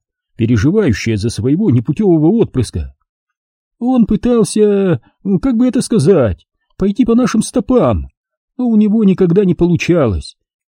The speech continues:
Всегда на чем-нибудь попадался. Слава богу, без серьезных последствий. Одни мелкие неприятности, вплоть до последнего раза.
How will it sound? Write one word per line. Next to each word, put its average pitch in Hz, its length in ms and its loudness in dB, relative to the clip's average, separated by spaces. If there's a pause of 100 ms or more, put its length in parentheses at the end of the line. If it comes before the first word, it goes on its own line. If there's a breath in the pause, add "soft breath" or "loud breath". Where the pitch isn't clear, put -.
(120)
Всегда 214 460 -2
на 196 100 2
чем-нибудь 196 480 2
попадался. 196 800 0 (380)
Слава 240 380 0
богу, 202 280 0
без 196 180 0
серьезных 226 460 -2
последствий. 160 760 -2 (260)
Одни 214 280 2
мелкие 240 340 2
неприятности, 214 880 2 (240)
вплоть 220 460 -2
до 220 100 2
последнего 220 560 2
раза. 110 440 -2